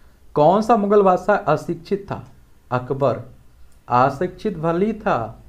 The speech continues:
लेकिन आप देखेंगे शासन व्यवस्था इसकी बहुत बेहतर रही है। ठीक है, अमृतसर शहर की स्थापना किसने की थी? तो ये थे गुरु रामदास। गदर पार्टी के संस्थापक कौन था? लाला हरदयाल।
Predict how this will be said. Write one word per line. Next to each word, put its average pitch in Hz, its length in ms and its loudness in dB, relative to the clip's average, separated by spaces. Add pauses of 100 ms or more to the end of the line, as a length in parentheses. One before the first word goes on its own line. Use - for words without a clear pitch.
(100)
लेकिन 123 240 -2
आप 139 140 0
देखेंगे 143 360 -2
शासन 147 360 -6
व्यवस्था 151 340 -4
इसकी 160 280 -6
बहुत 139 240 -4
बेहतर 127 400 -4
रही 143 240 -4
है। 110 160 -12 (420)
ठीक 123 140 -2
है, 214 240 -4 (1200)
अमृतसर 208 560 2
शहर 185 300 -2
की 202 160 -6
स्थापना 196 320 -2
किसने 196 280 -8
की 185 140 -6
थी? - 260 -14 (200)
तो 131 80 2
ये 135 140 2
थे 185 80 4
गुरु 147 280 0
रामदास। 123 600 -2 (600)
गदर 139 320 2
पार्टी 185 320 0
के 196 60 0
संस्थापक 190 520 -6
कौन 185 200 -6
था? 113 300 -10 (140)
लाला 127 320 2
हरदयाल। 127 540 -2